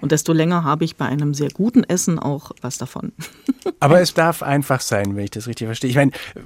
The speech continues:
Speaker 2: ein Bestseller-Autor ist, äh, Jutta Motolengi, der
Speaker 1: Mhm.
Speaker 2: wahnsinnig schöne Kochbücher macht, aber da hat man dann halt auch fünfundzwanzig Zutaten und muss
Speaker 1: <laughs>
Speaker 2: erst mal gucken, dass man schwarzen Sesam oder Berberitzen auftreibt. Also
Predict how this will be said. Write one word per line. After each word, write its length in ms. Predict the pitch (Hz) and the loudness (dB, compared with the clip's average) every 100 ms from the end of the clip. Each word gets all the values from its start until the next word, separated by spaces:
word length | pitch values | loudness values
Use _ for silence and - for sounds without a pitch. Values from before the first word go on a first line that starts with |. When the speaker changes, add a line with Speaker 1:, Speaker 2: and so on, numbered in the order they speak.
| - | -2
Speaker 2:
ein 200 | 131 143 | 0 2
Bestseller-Autor 920 | 147 147 - 175 165 139 151 156 139 | 2 0 2 2 4 2 0 2 0
ist, 320 | 120 131 - | 0 -2 -2
äh, 220 | 123 127 117 | -2 -2 0
Jutta 240 | 127 131 | 0 0
Motolengi, 640 | 123 127 117 110 139 160 | 0 0 2 4 2 2
der 200 | 147 131 | 0 0
Speaker 1:
Mhm. 80 | 123 | 2
Speaker 2:
wahnsinnig 420 | 156 156 147 143 | 4 4 4 0
schöne 200 | - 151 | 0 0
Kochbücher 420 | 151 156 - 170 160 | 2 -2 -2 0 2
macht, 240 | 156 151 | 2 2
aber 160 | 139 135 | 0 0
da 100 | 117 | 0
hat 120 | 165 | 0
man 100 | 165 | 2
dann 140 | 147 | 2
halt 180 | 135 135 | 2 -2
auch 160 | 135 131 | -4 -4
fünfundzwanzig 680 | - 180 170 151 151 135 - | 0 2 2 2 0 0 -2
Zutaten 520 | 180 165 131 135 135 | -2 -2 -2 0 0
und 200 | 139 - | 0 0
muss 160 | 147 | 2
Speaker 1:
<laughs> 40 | 220 | 2
Speaker 2:
erst 200 | 139 139 | 2 2
mal 120 | 135 | 2
gucken, 300 | - 185 - | 4 2 4
dass 160 | - 127 | 4 4
man 260 | 123 113 - - - - | 4 2 -2 -16 -16 -6
schwarzen 420 | - 127 139 143 | 2 4 4 2
Sesam 540 | 120 135 135 127 127 | 4 4 4 4 4
oder 240 | 120 123 117 | 2 -2 -2
Berberitzen 720 | 117 117 135 127 143 - 147 | -2 0 2 2 2 2 0
auftreibt. 640 | 113 139 - 156 151 - | 2 -2 0 4 4 2
Also 200 | 135 139 | -6 -4